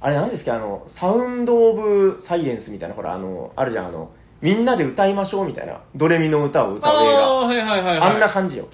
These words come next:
Speaker 1: 「みんな、なんで元気がないの？歌いましょう。あの、私たちは」。あれってすごい、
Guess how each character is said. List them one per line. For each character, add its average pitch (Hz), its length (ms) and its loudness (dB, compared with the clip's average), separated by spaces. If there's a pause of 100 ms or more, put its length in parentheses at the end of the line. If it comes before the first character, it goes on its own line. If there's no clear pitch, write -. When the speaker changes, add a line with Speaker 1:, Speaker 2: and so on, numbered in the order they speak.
(300)
Speaker 1:
「み 202 120 0
ん 214 60 -6
な、 220 160 2
な 277 240 4
ん 285 80 0
で 196 120 0
元 247 220 0
気 220 120 -6
が 185 120 2
な 214 120 2
い 196 60 -2
の？ 185 140 -8 (260)
歌 233 260 2
い 311 80 2
ま 294 140 0
し - 100 -8
ょ 262 40 -4
う。 - 40 -8 (580)
あ 151 100 0
の、 147 120 -2
私 247 260 0
た 233 120 -2
ち - 100 -12
は」。 - 160 -6 (200)
あ 156 100 2
れ 254 80 2
っ - 20 -4
て - 140 -6
す - 160 -12
ご 285 140 -2
い、 262 140 -4